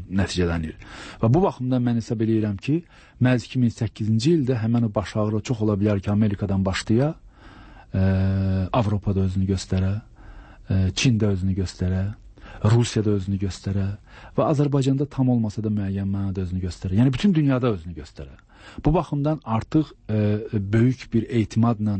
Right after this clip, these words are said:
demək olar ki, ehtimalla demək olar ki, artıq biz ayrı-ayrı regional risklərdən yox, dünya, hələ o baxımdan da bu riskin adı belə gedib, qlobal risk, dünya üçün risk,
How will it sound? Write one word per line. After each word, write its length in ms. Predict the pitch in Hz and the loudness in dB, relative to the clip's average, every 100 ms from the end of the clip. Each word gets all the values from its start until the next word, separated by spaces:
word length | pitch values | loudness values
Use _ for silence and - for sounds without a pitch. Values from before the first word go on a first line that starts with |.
| 92 | -2
demək 200 | 101 107 101 | 0 2 2
olar 240 | 101 101 95 | 0 -2 -2
ki, 80 | 110 | -2
ehtimalla 600 | - 113 120 117 101 95 | 0 2 4 2 0 -4
demək 220 | 98 107 104 | -2 0 0
olar 180 | 101 98 | -2 -4
ki, 220 | - 165 - - - - - | -2 -2 -4 -20 -20 -20 -2
artıq 380 | 117 107 - 139 107 | 0 2 0 -2 0
biz 240 | 123 113 - _ - | 0 0 -10 _ -2
ayrı-ayrı 720 | 120 110 107 139 120 104 104 | 2 2 2 2 2 0 -2
regional 460 | 107 107 107 117 101 | 0 2 2 2 0
risklərdən 720 | 95 - - 101 92 95 90 95 | -4 -6 -6 -4 -2 -2 0 2
yox, 300 | 160 165 - - - - - - | 0 0 -12 -20 -20 -20 -20 -6
dünya, 480 | 107 131 131 131 147 - | 2 4 4 2 0 -2
hələ 160 | 110 - | -6 -2
o 160 | 131 107 | -2 -2
baxımdan 500 | - 107 113 113 104 | -2 0 2 2 0
da 100 | 98 | -2
bu 80 | |
riskin 320 | 101 - - 98 | -4 -4 -2 -2
adı 160 | 92 | -2
belə 220 | 92 92 | -4 -2
gedib, 200 | 90 90 92 | -2 -2 0
qlobal 380 | 101 113 95 95 | 2 4 2 0
risk, 300 | 113 - - | -4 -4 0
dünya 320 | 104 107 104 | 4 4 2
üçün 240 | 92 95 | 0 -2
risk, 260 | 98 143 | 0 -2